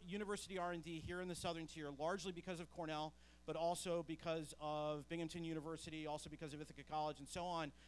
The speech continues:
um, than anywhere else in the state. And per capita, we have way more students than anywhere else in the state. We've got over sixty thousand students here in the Southern Tier in a region,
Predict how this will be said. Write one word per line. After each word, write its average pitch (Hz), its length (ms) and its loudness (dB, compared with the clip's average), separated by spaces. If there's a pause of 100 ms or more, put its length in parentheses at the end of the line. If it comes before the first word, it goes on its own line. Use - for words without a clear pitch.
(140)
um, 160 200 2
than 170 180 2
anywhere 202 340 6
else 175 220 6
in 160 80 -4
the 147 60 -2
state. 160 340 -2 (440)
And 165 200 0
per 214 160 2
capita, 185 680 4
we 165 120 0
have 165 160 2 (100)
way 185 180 2
more 175 220 0
students 202 540 0
than 170 100 0
anywhere 143 300 2
else 135 200 2
in 135 80 -10
the 123 80 -8
state. 117 240 -4
We've 120 160 -8
got 147 200 4
over 143 160 -2
sixty - 320 -4
thousand 160 420 -2
students 180 560 -6 (360)
here 202 200 4
in 165 80 4
the 160 60 2
Southern 147 320 0
Tier 190 320 0
in 147 60 2
a 147 40 2
region, 147 560 0